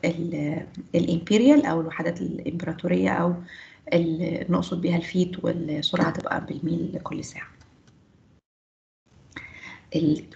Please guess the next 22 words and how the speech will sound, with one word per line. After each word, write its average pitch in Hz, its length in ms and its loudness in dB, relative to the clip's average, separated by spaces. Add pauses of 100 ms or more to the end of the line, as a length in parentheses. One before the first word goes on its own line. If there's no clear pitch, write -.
الجدول 180 460 6
اللي 175 120 0
شفناه 180 300 0
من 226 100 0
شوية، 226 540 2 (1400)
آم، 170 320 4
بيتمثل 175 560 -2
في - 140 -4
الشارت - 540 0
اللي 92 140 0
قدامنا 190 380 0
دلوقتي. - 400 2 (1800)
آم، 175 400 2
فاكرين 240 600 6
مش 226 140 2
إحنا 262 260 4
قلنا 233 300 2 (760)
إن، 175 380 0
آه، - 1000 -4
طبعًا 202 460 6
بصوا - 480 -6
كده، 139 220 -2